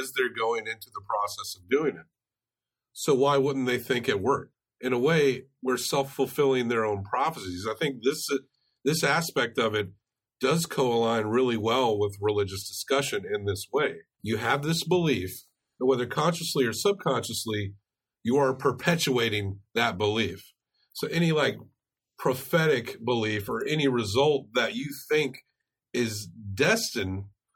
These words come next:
by a process of, I don't know, prayer or drilling a hole in your head, you are subconsciously making that happen.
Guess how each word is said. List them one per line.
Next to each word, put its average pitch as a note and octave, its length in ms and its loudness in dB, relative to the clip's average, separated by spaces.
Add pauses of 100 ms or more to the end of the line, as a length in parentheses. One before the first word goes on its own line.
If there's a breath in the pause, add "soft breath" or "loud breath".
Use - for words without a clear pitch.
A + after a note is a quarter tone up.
(140)
by G2 320 2 (300)
a - 40 -8
process G2 560 -2
of, F2+ 260 -2 (300)
I B2+ 80 2
don't A#2 160 0
know, F#2 320 -4 (420)
prayer A2 680 0 (180)
or G2+ 420 2 (220)
drilling G#2+ 340 0
a G2 80 0
hole G2+ 240 0
in G2+ 100 -2
your G2+ 160 0
head, G2+ 320 -2 (500)
you F3 240 2
are E3 180 4
subconsciously E3+ 880 0
making B2+ 560 0
that A#2+ 220 2
happen. A#2 360 0